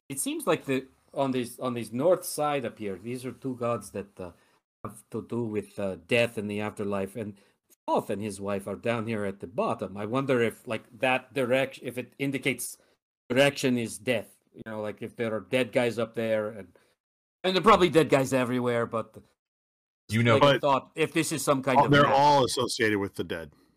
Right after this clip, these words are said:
Speaker 2: Yeah, and Avaricios, you would know that too. This is actually sort of like a, a, like, lesser known aspects of Thoth and Ma'at.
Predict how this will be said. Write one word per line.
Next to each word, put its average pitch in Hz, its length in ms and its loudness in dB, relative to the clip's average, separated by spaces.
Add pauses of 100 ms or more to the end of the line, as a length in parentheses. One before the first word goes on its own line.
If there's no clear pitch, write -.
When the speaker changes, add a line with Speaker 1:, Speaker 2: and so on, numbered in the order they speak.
(180)
Speaker 2:
Yeah, 87 140 2
and 87 140 4
Avaricios, 90 520 2
you 95 120 -2
would 85 120 0
know 85 140 2
that 76 200 2
too. 78 180 -4
This 73 140 -4
is 80 100 -4
actually 73 260 -2
sort 73 180 -6
of 71 80 -4
like 67 220 -4
a, 65 160 -6 (100)
a, 73 140 -8
like, 76 220 -4
lesser 80 300 2
known 78 260 0
aspects 85 460 -4
of 82 120 -6
Thoth 87 360 -2
and 80 120 -6
Ma'at. 82 400 -4